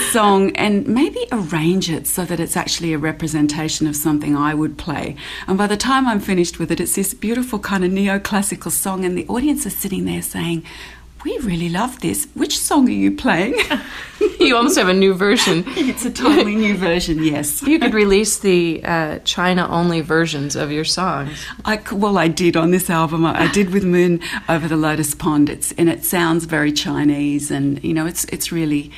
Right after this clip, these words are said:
Speaker 1: uh, I love going to China, actually. I re-, I really enjoy it, and I think it's, it's a great track to have on there because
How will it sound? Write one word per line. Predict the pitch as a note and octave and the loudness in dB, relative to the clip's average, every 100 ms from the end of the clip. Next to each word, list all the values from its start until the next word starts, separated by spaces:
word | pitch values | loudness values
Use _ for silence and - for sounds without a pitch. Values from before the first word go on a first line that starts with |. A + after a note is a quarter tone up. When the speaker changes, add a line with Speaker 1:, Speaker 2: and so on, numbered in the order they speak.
| - - - - - | -18 -16 -18 -14 -10
Speaker 1:
uh, | C3+ C3+ C3 - - - | -6 -6 -8 -16 -20 -8
I | E3 | -6
love | C#3+ D3 - | -4 -4 -6
going | D#3 | -10
to | - | -8
China, | - D3 D3 | -6 -4 -6
actually. | - - - D3+ D3 - | -8 -8 -8 -10 -12 -14
I | - | -12
re-, | C#3+ C#3 | -8 -8
I | C#3 | -6
really | D3 D3+ D#3 D3+ | -2 -2 -2 -2
enjoy | D3 D3 D3 | -4 -4 -6
it, | D3 - | -6 -6
and | D3+ | -6
I | |
think | C#3+ E3 D3 | -4 -4 -4
it's, | - - - | -4 -6 -6
it's | D#3 D#3 | -6 -8
a | |
great | D3 E3+ E3 - | -4 -4 -4 -6
track | - E3 - | -6 -6 -6
to | F#3 | -6
have | D#3+ D3+ | -6 -2
on | D#3 D3+ | 0 0
there | C#3+ | -2
because | C#3+ D3 E3 C#3+ | -4 -4 -4 -4